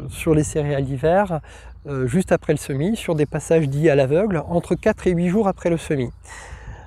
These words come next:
La possibilité de réintervention avec des R C trilles à panneau peut intervenir dès le stade trois feuilles. Euh, avant,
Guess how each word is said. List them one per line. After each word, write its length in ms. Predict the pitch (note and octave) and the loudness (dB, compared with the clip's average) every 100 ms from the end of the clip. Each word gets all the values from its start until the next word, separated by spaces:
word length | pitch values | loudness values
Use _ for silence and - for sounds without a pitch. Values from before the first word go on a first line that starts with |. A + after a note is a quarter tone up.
| - | -8
La 120 | C3 C3+ | -2 2
possibilité 640 | A3+ G#3 A3+ G3+ G3 G#3 | 4 4 4 4 6 4
de 40 | |
réintervention 840 | E3 F3+ E3+ E3 D3+ D#3 - G#3+ D4+ - - - - | 6 4 4 2 2 -2 0 -2 -2 -8 -16 -16 0
avec 240 | D3+ D#3 D3+ | 6 6 8
des 160 | F3 | 6
R 60 | F#3+ | 4
C 160 | - | 0
trilles 280 | F#3+ - F3 | -4 -2 0
à 40 | D#3+ | 0
panneau 480 | D#3+ D#3+ F#3+ B3+ - - - - - | 0 0 0 0 -4 -16 -20 -20 -8
peut 140 | - F#3+ | 2 4
intervenir 640 | F#3 F#3 E3+ F3+ G#3 G#3+ | 6 4 4 4 4 4
dès 160 | E3 F#3 | 4 2
le 80 | |
stade 240 | F3 - F3 - | 2 2 0 -2
trois 180 | - | -4
feuilles. 380 | D#3+ E3+ E3+ A#3 - - - - D3 | -2 2 2 0 -4 -20 -20 -18 -8
Euh, 380 | B2+ B2 B2 A#2+ - - - - | -4 -2 -2 -4 -8 -20 -20 0
avant, 400 | F3+ F3 G3 F3+ | 4 6 4 2